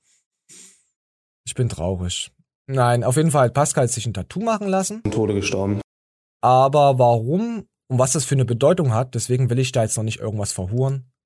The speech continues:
Speaker 1: oder sonst irgendwie in eine Richtung, weil ich glaub, das hat schon einen sehr, äh, tiefen Wert in seinem Leben, dass er sich das Tattoo machen lassen hat. Das kann ich auch voll nachvollziehen, wenn man das macht.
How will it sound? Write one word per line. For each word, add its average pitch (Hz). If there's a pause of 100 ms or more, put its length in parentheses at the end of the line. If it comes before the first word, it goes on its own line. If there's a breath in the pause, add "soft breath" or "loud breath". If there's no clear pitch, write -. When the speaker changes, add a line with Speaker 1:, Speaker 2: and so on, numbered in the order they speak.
(120)
Speaker 1:
oder 98
sonst 110
irgendwie 104
in 104
eine 104
Richtung, 107
weil 95
ich -
glaub, 110
das -
hat 110
schon 113
einen 107
sehr, 98
äh, - (200)
tiefen 113
Wert 123
in 127
seinem 117
Leben, 135
dass 110
er 117
sich 104
das 104
Tattoo 107
machen 123
lassen 95
hat. 95
Das 95
kann 104
ich 95
auch 92
voll 95
nachvollziehen, 113 (320 soft breath)
wenn 98
man 101
das 95
macht. 117